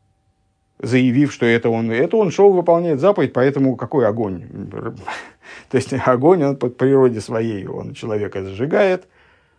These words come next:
И в данном, если человек забил на все материальные условности, и вот решил, что именно, ему надо на утреннюю молитву пройти именно сквозь пожар, то, извините, то есть, по всей видимости, он понесет ущерб.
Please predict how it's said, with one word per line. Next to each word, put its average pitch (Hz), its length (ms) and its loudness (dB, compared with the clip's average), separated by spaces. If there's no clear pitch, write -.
И 117 300 0
в 98 100 -6
данном, 113 280 0
если 107 200 -2
человек 104 500 -6
забил 123 520 2
на 107 220 -4
все 117 200 -4
материальные 107 580 -4
условности, 151 800 0
и 120 140 -2
вот 104 240 -2
решил, 113 480 -4
что 101 280 -6
именно, 107 560 -6
ему 127 280 0
надо 117 200 2
на 120 120 2
утреннюю 117 300 -2
молитву 113 400 0
пройти 117 540 -4
именно 110 460 -2
сквозь 127 500 -2
пожар, 175 420 0
то, 165 320 4
извините, 107 640 -4
то - 80 -10
есть, 104 120 -10
по 113 100 0
всей 147 200 0
видимости, 131 400 0
он 113 180 0
понесет 127 460 -2
ущерб. 113 360 -6